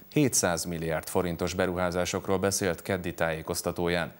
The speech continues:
Ezzel kapcsolatban Paplászló polgármester a Közügy Extra című műsorunkban azt mondta, Debrecen a régió egy olyan nagyvárosa lesz, ahol úgy kell megteremteni az élhetőség alapfeltételeit,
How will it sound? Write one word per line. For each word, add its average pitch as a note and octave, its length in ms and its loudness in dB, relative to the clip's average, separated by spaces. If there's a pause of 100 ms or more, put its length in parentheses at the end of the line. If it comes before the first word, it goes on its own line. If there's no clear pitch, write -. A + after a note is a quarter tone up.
(460)
Ezzel D#3+ 260 4
kapcsolatban A#2+ 540 2
Paplászló G#2+ 480 2
polgármester G#2 760 0
a G2 120 0
Közügy B2+ 340 0
Extra G#2 320 2
című F2 280 -2
műsorunkban F#2 520 0
azt G#2 200 0
mondta, F#2 360 2 (380)
Debrecen C#3+ 420 2
a A#2+ 60 4
régió B2 380 2
egy G2 180 2
olyan B2 260 2
nagyvárosa F#2 640 2
lesz, E2+ 360 0
ahol F2+ 340 2
úgy B2+ 200 0
kell G2+ 200 2
megteremteni F2+ 680 0
az E2+ 120 0
élhetőség F#2 640 0
alapfeltételeit, F2+ 880 0